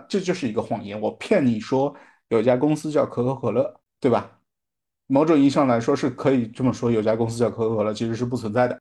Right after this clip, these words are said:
但是我们因为尊重它这种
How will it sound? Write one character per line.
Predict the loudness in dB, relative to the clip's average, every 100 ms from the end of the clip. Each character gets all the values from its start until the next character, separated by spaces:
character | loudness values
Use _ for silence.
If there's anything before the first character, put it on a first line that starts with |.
| _
但 | 2 4
是 | 4
我 | 4 4 4
们 | 2 2
因 | 4 4
为 | 4
尊 | 2 2
重 | 2 2 0
它 | 2 2 2
这 | 0
种 | -2 -2